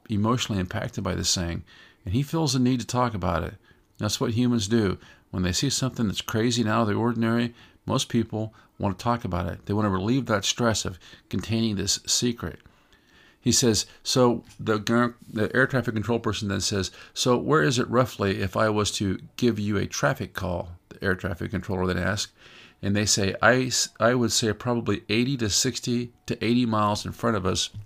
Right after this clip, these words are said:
and it looks like it's coming." "I don't know," the pilot replied. "It's flashing toward us, but it is definitely not an airplane. It doesn't have strobe lights or anything on it.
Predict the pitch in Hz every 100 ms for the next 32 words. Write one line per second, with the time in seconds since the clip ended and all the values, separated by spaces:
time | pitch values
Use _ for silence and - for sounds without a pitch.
0 | - _ _ _ _ _ _ _ 117 107
1 | 123 131 - 104 - - - 131 98 90
2 | - - - - - 98 139 - 113 107
3 | 95 98 98 87 92 95 107 - - -
4 | - - 98 - - 120 131 117 98 -
5 | 139 120 95 - - - _ - 104 101
6 | 95 87 123 135 135 104 104 101 113 131
7 | 95 - 117 123 - 98 92 90 - _
8 | _ - 87 113 123 139 120 - 123 120
9 | 110 107 113 - - 117 117 113 107 -
10 | 110 107 90